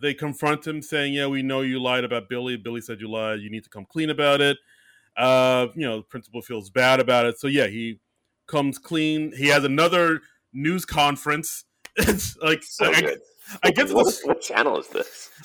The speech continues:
Speaker 1: I don't know. It's a slow news day, I guess. So, but, yeah, he comes clean and says, "Yeah, I, I, I was bullshitting." <laughs> He, he, you
Speaker 2: Yeah,
Speaker 1: know.
Speaker 2: he, yeah.
Speaker 1: And, uh, he
Speaker 2: He
Speaker 1: admits
Speaker 2: has all
Speaker 1: that
Speaker 2: the kids behind him, which is funny.
Speaker 1: Yeah, yeah. <laughs> He,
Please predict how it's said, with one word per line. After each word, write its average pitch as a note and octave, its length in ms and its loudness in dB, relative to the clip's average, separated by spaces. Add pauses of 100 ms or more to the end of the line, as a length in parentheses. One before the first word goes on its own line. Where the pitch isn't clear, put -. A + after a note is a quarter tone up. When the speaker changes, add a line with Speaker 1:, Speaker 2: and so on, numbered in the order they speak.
(100)
Speaker 1:
I G3 40 2
don't C4 100 2
know. A#3+ 100 0
It's G#3 100 -4
a B3+ 60 -2
slow G#3+ 380 2
news B3 340 4
day, G#2 220 -4
I G2 100 -2
guess. A2+ 540 -4 (580)
So, A3 260 -2
but, D#3 320 4
yeah, D3 160 6
he A#2+ 100 0
comes D#3 300 -2
clean C#3+ 400 -2
and A#2+ 100 -6
says, A#2+ 180 -6
"Yeah, A#2+ 380 2 (480)
I, A#2 100 -2
I, A#2+ 340 2
I B2 180 4
was A#2+ 100 -6
bullshitting." G#2+ 760 -4
<laughs> - 40 -20 (240)
He, B2 80 -2
he, - 400 -6 (240)
you C#3 100 -4
Speaker 2:
Yeah, - 120 2
Speaker 1:
know. - 160 -4
Speaker 2:
he, F2 180 -6 (240)
yeah. D#2+ 200 -12 (460)
Speaker 1:
And, C#3+ 220 2
uh, C#3+ 160 4
he D3 120 0
Speaker 2:
He - 20 6
Speaker 1:
admits C#3+ 240 4
Speaker 2:
has A#2 80 2
all A2+ 100 6
Speaker 1:
that A2 120 4
Speaker 2:
the - 60 -14
kids G2+ 220 -2
behind D#2 380 -2
him, E2 240 -4
which - 180 -16
is - 100 -18
funny. - 200 -4
Speaker 1:
Yeah, G#2 160 -2 (320)
yeah. C3 340 4
<laughs> - 60 -20
He, F#3+ 180 -2